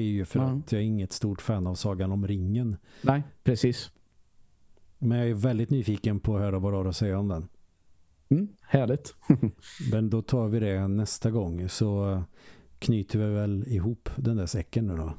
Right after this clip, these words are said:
Speaker 2: Ja, så gör vi.
Speaker 1: Sollen wir der Sack zusammenbinden?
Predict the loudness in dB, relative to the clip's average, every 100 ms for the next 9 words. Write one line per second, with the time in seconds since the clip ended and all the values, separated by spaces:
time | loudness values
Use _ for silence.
0 | -6 0 0 0 -12 -6 2 4 4 0
1 | -4 _ -20 -20 _ -20 _ -20 -20 _
2 | _ _ -20 -20 -14 -2 0 2 0 0
3 | 0 0 0 -2 -2 -4 -4 -4 -2 -2
4 | 0 0 -2 0 -2 -2 -4 -6